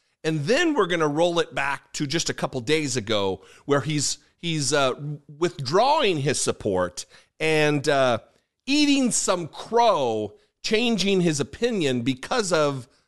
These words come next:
Ramaswamy not being a Christian. First,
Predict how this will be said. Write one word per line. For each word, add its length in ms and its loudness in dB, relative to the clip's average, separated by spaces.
Ramaswamy 880 0
not 300 -4
being 220 -2
a 40 -10
Christian. 480 -8
First, 400 0